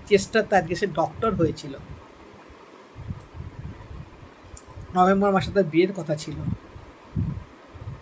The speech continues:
কি লাভ হলো তোমাদের মেয়েটাকে সরিয়ে দিয়ে? এটাতে তোমাদের গুণকীর্তন তো চতুর্দিকে ছড়িয়ে পড়ছে,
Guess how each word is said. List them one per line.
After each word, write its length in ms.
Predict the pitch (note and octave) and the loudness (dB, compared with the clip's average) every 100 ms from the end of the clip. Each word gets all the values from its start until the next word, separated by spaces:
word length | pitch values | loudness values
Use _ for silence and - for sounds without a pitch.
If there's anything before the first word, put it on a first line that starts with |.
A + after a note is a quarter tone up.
| - - - - - - - - - - - | -18 -18 -14 -14 -10 -10 -12 -14 -16 -16 -14
কি 140 | - A#3+ | 0 6
লাভ 240 | F#3 F#3 | 8 8
হলো 220 | D#3+ G3+ | 6 2
তোমাদের 420 | F3 E3 E3+ F3+ E3 | 2 0 2 2 2
মেয়েটাকে 340 | E3 F3 F#3 | 0 0 -2
সরিয়ে 400 | - E3+ D#3+ E3+ | 0 0 6 6
দিয়ে? 220 | D#3+ F#3 A3 - - - - - - - - | 4 -4 -6 -16 -12 -10 -12 -14 -20 -20 -4
এটাতে 280 | F#3 G3 G#3+ | 0 4 4
তোমাদের 420 | G3+ G3 G#3 A#3 A#3 - - - - - E3+ | 6 8 8 8 4 -6 -12 -20 -20 -14 2
গুণকীর্তন 460 | F#3 A3+ A#3 - A3+ | 6 6 2 4 4
তো 120 | A3+ | 6
চতুর্দিকে 420 | G3+ F#3+ F#3 A3+ | 2 2 0 0
ছড়িয়ে 320 | A3+ G3+ B3+ D4 | 2 4 4 4
পড়ছে, 380 | F3 - - | 2 2 -4